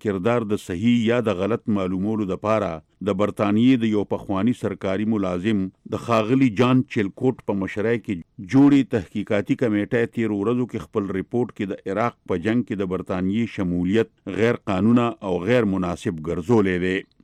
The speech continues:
د امریکې مشهور اخبار نیویارک ټایمز خپله تازه ګڼه کې هم په دې موضوع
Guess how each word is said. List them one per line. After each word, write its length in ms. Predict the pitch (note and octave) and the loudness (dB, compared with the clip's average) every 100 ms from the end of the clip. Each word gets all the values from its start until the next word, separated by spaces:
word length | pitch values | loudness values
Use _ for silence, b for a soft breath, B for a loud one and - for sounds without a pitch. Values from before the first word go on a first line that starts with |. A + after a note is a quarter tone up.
| _ G#2+ | _ -2
د 160 | C3 B2 | 0 2
امریکې 440 | B2+ B2 D3+ D#3+ C#3+ | 2 2 4 4 4
مشهور 420 | - A#2 C#3 B2+ | 2 2 2 2
اخبار 360 | G2+ C3 B2+ A2+ | 2 2 4 2
نیویارک 500 | G2+ F#2+ A#2+ A#2+ - | 2 2 0 0 -4
ټایمز 320 | A#2+ A#2+ - - | -2 -2 -4 -4
خپله 260 | A2 G2+ G#2 | -2 -2 -2
تازه 300 | F#2 G#2 G2+ | 0 0 0
ګڼه 160 | A#2 A#2 | -2 -2
کې 180 | B2 G2+ | -2 0
هم 160 | G2+ E2+ | -2 -2
په 100 | F2 | -2
دې 220 | G#2+ A2+ F#2 | 0 2 0
موضوع 340 | F2+ G#2 | -2 0